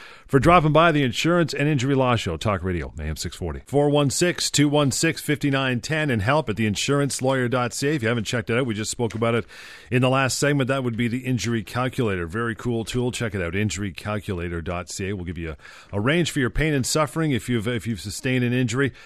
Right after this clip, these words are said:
Uh, Savannah, you know, we, uh, we, we like everything that, that you encompass on the show, whether it be, uh, the insurance side or the injury side. And you may know, uh, our good pal, uh, Luigi Nally Doctor Lou from the Doctor Payne Show here on six forty,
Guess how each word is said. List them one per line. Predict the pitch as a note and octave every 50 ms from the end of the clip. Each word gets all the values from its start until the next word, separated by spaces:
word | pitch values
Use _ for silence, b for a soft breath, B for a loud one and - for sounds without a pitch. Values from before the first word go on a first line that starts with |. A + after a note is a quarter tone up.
| B B B A2+
Uh, | D3+ F3+ -
Savannah, | - - F3+ G#3+ G#3+ G3+ F#3+
you | F3+ F3
know, | F3
we, | E3+ E3+ E3 E3
uh, | D#3+ D#3 D#3 D3 D3+
we, | D3+ C#3 D3 D3 D3
we | C#3 C#3 C#3 C#3+
like | C#3+ D3+ D#3+ D3+ D3+
everything | D3 D3+ D#3 D3+ D3 C#3
that, | C3 B2+ A#2+ G2+
that | C3 B2 B2 B2
you | A#2+ A#2 A#2+ A#2
encompass | A2 - C3 C3+ B2+ B2+ B2 -
on | C#3 B2 A#2
the | G#2+ G2
show, | - - C#3 B2+ B2
whether | B2 A#2 A#2 A2 G#2+ G#2
it | E2+
be, | A2+ A2 G#2+ G#2 G#2
uh, | G2 G2 G2+
the | F#2+ G2
insurance | F#2+ F#2 - - - C#3+ C3+ B2 G#2+ -
side | - A#2+ A2+ A#2 G#2+
or | F#2+ F#2
the | G2+ G#2+ A2 B2+
injury | E3+ F3+ D#3+ D3 A2 F2+
side. | - - - F2 D#2 D#2 E2 F2+ F2
And | - G#2 G#2 G#2 G2+
you | G2+
may | G#2+ A2 A#2 B2 B2+ A#2+
know, | A2+ A#2 A2+ A2 G#2+ G2+ b b b b b b b
uh, | F2+
our | G2 G2+ G#2+ A2 G#2+ G#2 G2+
good | - B2+ A#2+ A2 -
pal, | - A2+ A2 A2 G#2+ G#2+ G#2+
uh, | F#2+ F#2 F#2+ F#2 F2+ E2+ D2+ - - _ _ - - - _ -
Luigi | F2 G#2+ A#2+ C#3+ C3+ G#2+ A#2
Nally | A#2+ A#2+ B2 C3 B2+ A#2 F#2+ D#2 - - - - - - _ -
Doctor | C3 D3 E3+ D#3+ - F3 E3
Lou | D#3 D#3+ E3+ D3+
from | A#2+ B2+
the | A#2+ G#2
Doctor | C#3 C3+ C3 - B2+ A2+
Payne | - B2+ C3+ C#3+ C#3+
Show | B2+ - B2+ A2+ G#2
here | F2+ A#2 B2+ A#2+ B2
on | B2+ A2+ A2 G#2+ G2+
six | - - B2+ A2 - -
forty, | - A#2 A#2 A#2+ A2+ G2 F2+ -